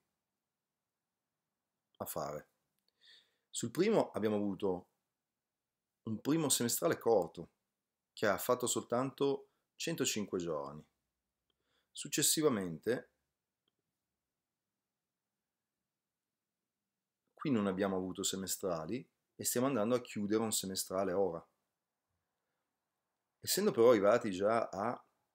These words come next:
centosessantaquattro barre, che trovate riscritte qua, centosessantaquattro, adesso riallargo il grafico, e ricordiamoci che al massimo, appunto, come detto,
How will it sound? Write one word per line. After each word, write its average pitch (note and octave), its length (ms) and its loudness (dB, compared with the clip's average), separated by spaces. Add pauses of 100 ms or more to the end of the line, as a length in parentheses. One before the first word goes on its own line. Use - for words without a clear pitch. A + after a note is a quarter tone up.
(140)
centosessantaquattro A2+ 1160 -2
barre, E2+ 440 -6
che - 120 -14
trovate G#2 360 -2
riscritte F#2 540 -6
qua, D#2 440 -8 (420)
centosessantaquattro, - 1200 -10
adesso F2 280 -10
riallargo D#2+ 480 -12
il D2+ 60 -16
grafico, E2+ 580 -10 (1700)
e - 220 -6
ricordiamoci A2+ 760 0
che F2+ 480 0 (840)
al A2+ 180 4
massimo, A#2 580 0
appunto, F2+ 520 -8
come A2+ 180 -2
detto, G#2+ 600 -2